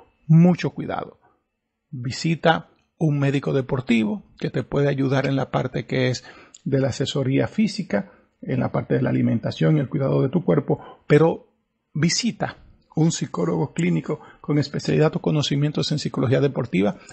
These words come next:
para trabajar la parte emocional. Tu cerebro, tu cerebro como deportista es fundamental para tu éxito. Si tu cerebro no funciona, tu cuerpo puede estar en las mejores condiciones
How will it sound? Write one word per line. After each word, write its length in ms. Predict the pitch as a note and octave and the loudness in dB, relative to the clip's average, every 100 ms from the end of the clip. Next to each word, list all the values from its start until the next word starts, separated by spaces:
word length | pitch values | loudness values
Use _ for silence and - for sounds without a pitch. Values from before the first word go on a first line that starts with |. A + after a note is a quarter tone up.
| - - | -18 -6
para 260 | C#3 C#3 | -4 -4
trabajar 440 | - C3 C3+ C3+ C#3+ | -4 -6 -4 -2 0
la 200 | C#3 - | 0 0
parte 260 | - - | 0 2
emocional. 600 | C#2 C2+ - - - A#2 - - - _ _ _ - | 0 0 -2 -2 -4 -6 -12 -20 -20 _ _ _ 6
Tu 260 | A#3 C4 | 10 10
cerebro, 920 | A#3 - - F3+ F3 F3 D#3 C3+ C3 - _ _ _ _ _ _ _ _ _ _ _ _ _ _ | 8 -2 -4 -2 0 0 0 -2 -6 -10 _ _ _ _ _ _ _ _ _ _ _ _ _ _
tu 260 | G#3 A3 | -2 0
cerebro 680 | G3+ - E3 D3+ C#3+ B2 - | -2 -4 -2 0 -2 -4 -6
como 240 | D#3 C3+ | -8 -8
deportista 720 | C3+ B2+ C#3+ B2 A3+ - G3+ G3 _ _ - | -8 -10 -12 -8 -6 -6 -8 -10 _ _ -8
es 140 | D3 | -8
fundamental 640 | F3+ D3 C#3+ C3 A#2+ C3+ | -4 -4 -2 -2 -2 -6
para 240 | C3 C3 - | -4 -8 -6
tu 160 | C3 | -8
éxito. 320 | - - - | -8 -8 -6
Si 160 | - E3 | -2 -2
tu 160 | - E3 | -2 -4
cerebro 440 | - D#3 G3+ F3+ | 0 0 2 0
no 120 | E3+ | -2
funciona, 540 | E3+ E3+ - A3+ A#3 A3+ - - - | -4 -4 -4 -2 -2 -4 -10 -20 -2
tu 160 | D3 | -2
cuerpo 360 | - F3+ F3+ E3 | 0 -2 0 -2
puede 200 | F#3 F3+ | 0 -2
estar 280 | - F#3 E3+ | -2 -2 0
en 100 | F3+ | 4
las 160 | F#3 F3+ | 4 2
mejores 480 | F3+ D3 D4+ E4 | 2 4 4 2
condiciones 840 | - D4+ C4 - E3+ - - - | -6 -10 -8 -10 -10 -12 -14 -20